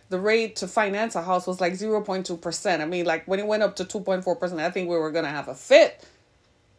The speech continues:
But now, what is the rate to finance a mortgage? Do you see where I'm coming from? So with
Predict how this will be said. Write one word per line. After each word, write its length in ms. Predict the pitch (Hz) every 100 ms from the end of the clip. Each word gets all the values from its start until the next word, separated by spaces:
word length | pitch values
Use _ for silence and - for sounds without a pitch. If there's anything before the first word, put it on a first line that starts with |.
| _ _ _ _ _ _ _ _
But 240 | 180 185 202
now, 380 | 226 339 226
what 440 | 180 190 233 320 320
is 220 | 277 294 269
the 80 |
rate 360 | 262 262 285 269
to 100 | 233
finance 540 | - 269 262 262 254
a 60 | 220
mortgage? 720 | 214 233 254 202 143 - -
Do 100 | 214
you 140 | 240
see 200 | 381 381
where 200 | 359 359
I'm 120 | 349 339
coming 300 | - 320 302
from? 300 | 330 320 339 - -
So 500 | - - 294 262 240 - - _ _
with 240 | 254 269